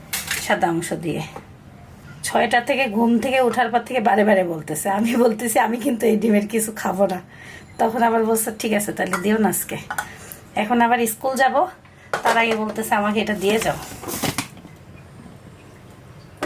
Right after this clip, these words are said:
ছোটকালে কেক যখন বানাইতাম, তখন ক্রিম তৈরি করতাম, এর সাথে আইসিং সুগার আর হলো কি জানি দিতাম, ভ্যানিলা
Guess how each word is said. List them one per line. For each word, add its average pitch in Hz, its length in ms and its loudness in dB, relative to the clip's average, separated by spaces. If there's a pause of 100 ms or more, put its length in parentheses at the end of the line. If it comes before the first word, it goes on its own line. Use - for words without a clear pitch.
(340)
ছোটকালে 240 460 2
কেক 214 240 0
যখন 233 260 0
বানাইতাম, 226 480 2 (560)
তখন 226 240 0
ক্রিম 233 280 0
তৈরি 240 260 4
করতাম, 165 400 -4 (760)
এর 208 80 0
সাথে 240 260 2
আইসিং 240 340 2
সুগার 262 460 2
আর 233 220 4
হলো 101 260 2 (1400)
কি 233 120 -10
জানি 233 220 2
দিতাম, 285 340 0 (720)
ভ্যানিলা 196 420 2